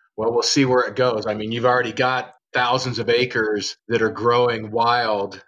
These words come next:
in Nebraska, just like s-, there is in Iowa or Kansas. So with all that s-, wild feral hemp growing, to me, there seems that there would be a way to, to harvest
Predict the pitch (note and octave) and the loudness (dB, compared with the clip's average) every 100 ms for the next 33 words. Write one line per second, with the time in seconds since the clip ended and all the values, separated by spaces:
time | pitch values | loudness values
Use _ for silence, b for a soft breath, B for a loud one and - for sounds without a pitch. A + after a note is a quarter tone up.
0 | - A2+ A2 A2+ A#2 A2+ A2 G#2+ A2 - | -8 -6 -2 2 2 2 0 -2 -2 0
1 | B2 G#2+ A#2+ A2+ - - _ A#2 A2+ A#2 | -2 0 0 0 0 -6 _ 2 4 4
2 | A#2 A2+ G#2+ G#2+ A2+ A2 G#2+ G#2 G#2 G#2+ | 2 0 -2 0 0 2 2 2 0 -2
3 | G#2 G2 - B2 B2+ B2 G2+ G2 - - | -4 -6 -2 0 0 -2 -6 -6 -8 -16
4 | _ - - - A#2 A2+ A2+ A2 C3+ C#3 | _ -8 -4 2 2 2 2 2 2 2
5 | C#3+ C3 B2 - - B2 A#2 B2 C3+ C3 | 2 0 0 -4 -12 -6 0 2 4 2
6 | A#2+ G#2+ - _ C3 E3 C3+ G#2 B2+ C#3 | 0 -4 -12 _ 0 2 0 0 -2 -4
7 | A#2+ A2 B2+ B2 G2+ G2+ _ - C3 E3+ | -6 -2 0 0 -2 -10 _ 0 4 4
8 | D3+ B2+ A#2 C#3+ C3+ G#2+ - B2 A#2 - | 4 2 0 0 -2 -4 -6 -2 -2 2
9 | B2 A#2 A#2 B2 A#2+ A2 A2+ A#2 A2+ A#2 | 2 2 -2 0 0 2 2 2 0 -2
10 | G2+ - B - A#2+ A2 G2+ - C#3+ D3+ | -2 -4 B -2 0 2 0 0 0 2
11 | C3+ - - - | 0 -2 -6 -12